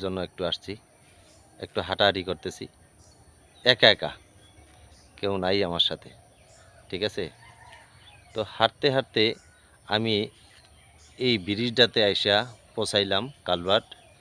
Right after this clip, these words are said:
এখানে একটা খাল আছে, তো মনে করলাম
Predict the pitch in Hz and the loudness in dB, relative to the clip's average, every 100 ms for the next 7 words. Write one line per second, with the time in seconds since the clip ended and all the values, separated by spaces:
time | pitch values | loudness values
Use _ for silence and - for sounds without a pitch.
0 | - - - 95 101 98 95 92 - - | -20 -20 -16 -10 -4 -4 -4 -8 -6 -2
1 | 95 98 95 104 131 _ _ _ - _ | 0 0 -2 -8 -10 _ _ _ -20 _
2 | _ _ - - 107 95 107 120 113 113 | _ _ -20 -8 -4 -2 -2 -2 0 2